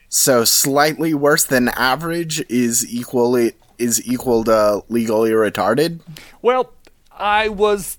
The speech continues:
Speaker 2: told that eighty-two, eighty-three is on the very low end of intelligent, but, uh, it seems retarded to me. <laughs> I, I don't know. Maybe I should not use that term. I thought anything more than one sigma was, uh, mentally,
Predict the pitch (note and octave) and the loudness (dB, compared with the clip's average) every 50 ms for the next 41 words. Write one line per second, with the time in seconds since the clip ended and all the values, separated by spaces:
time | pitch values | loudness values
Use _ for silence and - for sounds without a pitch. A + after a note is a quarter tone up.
0 | _ - - - - F3 F#3 F3+ E3+ F#3 F3 D3 C3 D#3 D3 C#3+ C#3 - - - | _ -16 -10 -6 -4 -2 0 0 0 -2 -6 -4 -2 0 0 0 -2 -4 -6 -8
1 | E3 F3 F3+ E3+ F3+ F3+ E3+ - - F3+ F3 E3+ E3 D#3+ D#3+ D3+ D#3 D3+ - - | -6 -6 -6 -6 -8 -8 -10 -10 -10 -8 -8 -6 -6 -4 -4 -6 -6 -8 -10 -10
2 | C#3 C#3+ D3+ D#3 D#3 D#3 D3 B2 C#3+ - C3+ C#3 C#3+ C3+ A#2+ C3 C3 C3 C3 C3 | -10 -10 -8 -8 -8 -8 -8 -8 -6 -6 -4 -4 -4 -6 -8 -10 -8 -8 -8 -8
3 | C3+ C3+ B2+ A2 B2+ C#3+ D3+ D3+ D3 C3 C3+ C3+ C3 C3 C3 B2+ B2+ - A#2 G#2+ | -8 -10 -8 -6 -4 -4 -4 -4 -2 -2 -2 0 -2 -2 -4 -4 -6 -8 -10 -8
4 | - B2+ B2 B2+ - - D#3 D3+ D3+ - - - B2 A#2+ A2+ - - - _ - | -6 -4 -4 -4 -4 -6 -8 -8 -10 -12 -8 -4 -4 -4 -4 -4 -10 -18 _ -14
5 | C3+ C#3+ D3 D#3+ D#3+ D3+ D3 C#3 - - D#3 D3+ B2+ - A2 - A#2+ A2 G#2 - | -10 -6 -4 -2 -2 -2 -2 -4 -6 -10 -12 -12 -12 -10 -6 -6 -6 -6 -6 -10
6 | - G2 F2+ E2+ - - - - - - - - _ _ _ _ _ _ - - | -18 -20 -20 -20 -20 -20 -20 -20 -20 -20 -20 -20 _ _ _ _ _ _ -20 -20
7 | - _ - - - G3+ - C#3 C#3 - - - - - - - - - - F3+ | -20 _ -20 -20 -16 -8 -4 -4 -4 -4 -6 -14 -20 -20 -20 -20 -20 -4 0 0
8 | F#3+ F#3+ F#3 F3+ E3 C#3+ B2 B2+ D3 F3+ D3 E3 E3 D#3 D3 - - D#3 C3+ C#3 | 0 2 2 0 0 0 0 -4 -8 -8 -6 -4 -4 -4 -4 -4 -6 -8 -6 -4
9 | D3 D3+ D3 C#3 - D3+ C#3+ C3 - D3+ C3+ C3 - - C#3 B2 A#2 A#2 B2+ C3 | -4 -4 -4 -4 -6 -8 -6 -4 -2 -2 -2 -4 -4 -4 -4 -4 -4 -6 -6 -8
10 | B2+ - D3+ C#3+ D3 - - D3 D3 D3+ - C3+ B2+ C3 C3+ C3 B2+ B2 A#2+ B2 | -6 -2 -2 -2 -2 -4 -6 -10 -8 -8 -10 -10 -8 -8 -6 -6 -6 -8 -8 -10
11 | B2+ B2 - - B2 A2 A2 G#2 G2+ G2 G#2+ G#2+ G#2 G2 A2 G#2+ G#2 G#2+ G2+ G#2+ | -12 -10 -10 -12 -10 -10 -10 -12 -10 -8 -8 -8 -8 -8 -8 -8 -8 -10 -10 -12
12 | A2 - - A2 G#2+ G#2 G#2+ G2+ | -16 -18 -16 -16 -16 -14 -14 -16